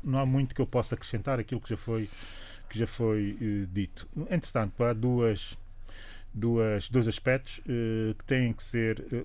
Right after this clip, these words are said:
realçados, se bem que os meus colegas, pelas intervenções que fizeram, eh, já deram nota desses dois aspectos. Eh, o primeiro aspecto, que era a absoluta necessidade,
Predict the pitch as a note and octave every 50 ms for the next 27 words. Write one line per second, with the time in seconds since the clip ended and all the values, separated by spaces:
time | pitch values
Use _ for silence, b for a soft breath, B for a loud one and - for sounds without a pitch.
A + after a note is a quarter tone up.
0 | - A#2+ A2+ A#2+ A2+ A2 G#2+ - - B2 A#2+ C#3+ A#2+ - - - - G#2+ G2+ A2+
1 | B2 A#2 - G#2+ G#2+ A2+ G#2 - - B2+ A#2 G#2+ F2+ - - G2 F#2+ F#2 G2+ -
2 | - G#2+ G#2+ - - A2 - - - A#2 G#2 G2+ A2+ A#2+ B2+ C#3+ C#3 B B B
3 | B B B B B - - A#2+ A#2 A#2 A#2 A2+ A2 A2+ A2+ A2 G#2+ - - -
4 | - - A#2+ A2 A#2 B2 A#2 A2+ A2+ A#2+ B2 - - A2+ A2 - - G#2+ A2+ G#2+
5 | - - - A2 F#2+ F#2 - - - E2 D#2 - - - - - - A#2+ A#2 -
6 | - - A#2+ - C3+ B2 B2 B2+ B2 A#2+ - - - G#2+ A2 G#2 - - - B
7 | B B B B B B B B B - - - C3 A#2 A2 G#2+ G2+ G2 - -
8 | - - - - - A#2 - - C#3 D#3+ D#3 - D3+ B2+ - C3 A#2 G#2+ - -
9 | - - A#2+ G#2+ A2+ A2 G#2 -